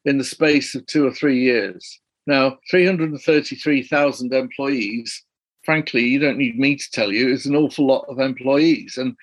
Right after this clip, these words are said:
how you keep a handle on what they're doing, and you're in sixty-four territories, so how you keep a handle on all that. But that's what we expect.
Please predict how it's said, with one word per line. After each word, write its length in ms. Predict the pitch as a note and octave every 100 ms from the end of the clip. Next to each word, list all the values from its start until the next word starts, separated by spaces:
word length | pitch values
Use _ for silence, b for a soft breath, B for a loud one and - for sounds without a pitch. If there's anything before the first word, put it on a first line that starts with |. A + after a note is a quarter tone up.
| B -
how 140 | F3
you 240 | F3 D#3+ D3
keep 280 | D3+ C#3+
a 60 | B2+
handle 540 | - D#3+ D#3 B2 A2
on 100 | A#2
what 220 | C3+ C3+ C3+
they're 220 | C3+ A#2
doing, 480 | D3+ C#3 F#2+ G#2 C#3 _ b b -
and 160 | C#3 C#3
you're 180 | C#3+
in 160 | C#3+ C#3
sixty-four 840 | - F3+ - - D3 - C#3+ C3+
territories, 1040 | - D3 D3 B2 - G#2 A2 - C#3 - - _ _ _
so 200 | - -
how 100 | C#3+
you 220 | F3 D#3+ -
keep 280 | D#3+ D3+ C#3
a 60 |
handle 480 | - D#3+ E3+ C3 A#2
on 140 | A#2+
all 300 | C#3+ D#3+ C3+ C3+
that. 220 | A2+ - _ _ _ _ _
But 120 | D3+
that's 280 | F#3 F3 -
what 160 | F3+ D#3
we 140 | E3
expect. 840 | C#3+ - - F3 C3+ - - -